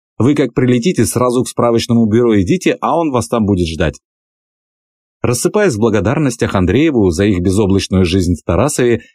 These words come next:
и обещаниях сделать для меня, а значит и для него всё возможное, сам Шиев наконец ушёл.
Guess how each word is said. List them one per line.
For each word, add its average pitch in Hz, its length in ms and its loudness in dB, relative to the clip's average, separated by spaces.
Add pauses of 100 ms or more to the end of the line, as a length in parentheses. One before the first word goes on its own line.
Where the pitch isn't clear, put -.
и 98 80 0
обещаниях 104 600 0
сделать 98 380 0
для 95 140 0
меня, 101 340 0
а 95 120 -2
значит 95 380 -2
и 113 80 -2
для 101 140 0
него 98 240 2
всё 101 200 -2
возможное, 151 600 -2 (180)
сам 233 240 -2
Шиев 139 380 0
наконец 82 420 -2
ушёл. 80 360 -4